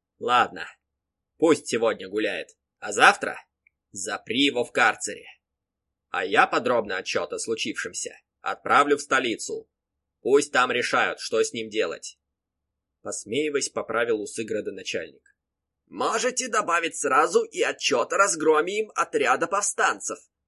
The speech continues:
Я как раз его закончил», — улыбаясь, добавил командир имперского гарнизона.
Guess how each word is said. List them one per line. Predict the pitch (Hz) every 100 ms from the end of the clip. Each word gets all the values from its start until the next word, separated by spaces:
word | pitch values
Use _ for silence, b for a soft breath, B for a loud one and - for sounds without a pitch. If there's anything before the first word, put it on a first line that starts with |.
| _ _
Я | 147 165 196
как | 214 226
раз | 202 -
его | 117
закончил», — | 113 139 170 120 104 104 - _ _ _ _ _
улыбаясь, | - 107 90 123 165 147
добавил | 135 139 139 135
командир | - 107 98 107 139 -
имперского | 117 - 117 - 113
гарнизона. | 107 110 110 110 107 90 -